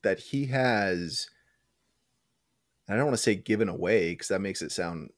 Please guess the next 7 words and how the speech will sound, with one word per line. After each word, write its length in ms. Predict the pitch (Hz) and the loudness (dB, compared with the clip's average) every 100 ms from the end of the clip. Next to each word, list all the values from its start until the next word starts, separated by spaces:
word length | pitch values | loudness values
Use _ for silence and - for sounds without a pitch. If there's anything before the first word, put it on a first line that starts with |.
| _ | _
really 320 | 82 90 104 78 | -8 -4 -2 -2
bad, 480 | 71 67 85 95 - | -4 -2 -2 -4 -2
but 300 | 85 80 - _ _ _ _ _ _ - | 0 0 -4 _ _ _ _ _ _ -6
the 220 | - 104 - _ _ _ _ - | 0 0 -2 _ _ _ _ 0
bad 420 | 110 127 147 135 | 4 4 2 0
trades 760 | - - 107 113 127 131 131 - | -6 0 2 2 2 -2 -8 -4
outweigh 1040 | 92 101 104 95 95 95 90 90 85 85 | 0 2 2 0 -2 0 0 -2 -2 -6